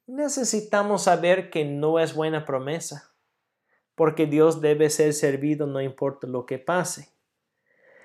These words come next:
Pero hay muchas personas que ponen requisitos en Dios. Dicen, "Dios necesita hacer eso, eso, eso, eso en mi vida para bendecirme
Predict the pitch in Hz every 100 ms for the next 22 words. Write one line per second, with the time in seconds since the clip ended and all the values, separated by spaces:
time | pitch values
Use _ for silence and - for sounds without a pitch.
0 | _ _ 135 135 143 151 185 185 190 185
1 | 165 170 180 185 175 - 151 151 160 165
2 | 165 170 _ _ _ _ _ 139 135 135
3 | 135 - 196 - 139 135 131 127 135 113
4 | - - _ _ _ _ _ _ _ _
5 | _ _ _ - 143 147 139 139 202 240
6 | - - - - _ _ _ _ - 139
7 | 127 135 180 175 175 165 147 151 143 165
8 | 185 175 180 160 170 170 170 165 165 -
9 | 156 160 165 - 143 135 135 151 165 123
10 | 131 - 135 131 131 127 127 - 196 156
11 | 127 131